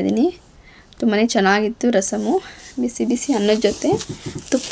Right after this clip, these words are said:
ಹಾಕ್ಕೊಂಡು ತಿಂದರೆ ತುಂಬ ಚೆನ್ನಾಗಿರುತ್ತೆ. ಇವಾಗ ಸ್ವಲ್ಪ ಅರಶಿನ ಹಾಕ್ಕೊತಾ ಇದ್ದೀನಿ. ಒಂದು ಕಾಲು ಟೇಬಲ್ ಸ್ಪೂನಷ್ಟು ಅರಶಿನ ಹಾಕ್ಕೊಂಡಿದ್ದೀನಿ. ಮತ್ತು ಹುಣಸೆಹಣ್ಣಿನ ರಸ ಹಾಕ್ಕೊತಾ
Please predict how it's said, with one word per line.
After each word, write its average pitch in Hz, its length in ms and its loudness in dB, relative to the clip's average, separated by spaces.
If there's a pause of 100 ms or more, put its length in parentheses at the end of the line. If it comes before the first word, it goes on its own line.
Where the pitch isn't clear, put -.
ಹಾಕ್ಕೊಂಡು 233 380 2
ತಿಂದರೆ 202 280 0 (1000)
ತುಂಬ 233 100 6 (140)
ಚೆನ್ನಾಗಿರುತ್ತೆ. 208 640 2 (1500)
ಇವಾಗ 220 160 -6 (160)
ಸ್ವಲ್ಪ 233 180 -10 (460)
ಅರಶಿನ 220 340 2
ಹಾಕ್ಕೊತಾ 214 440 2
ಇದ್ದೀನಿ. 202 340 2
ಒಂದು 240 240 0
ಕಾಲು 208 280 2
ಟೇಬಲ್ 226 260 0
ಸ್ಪೂನಷ್ಟು 226 500 2 (640)
ಅರಶಿನ 233 320 2
ಹಾಕ್ಕೊಂಡಿದ್ದೀನಿ. 214 640 0 (440)
ಮತ್ತು 240 200 2 (460)
ಹುಣಸೆಹಣ್ಣಿನ 240 500 6
ರಸ 220 220 4
ಹಾಕ್ಕೊತಾ 214 400 2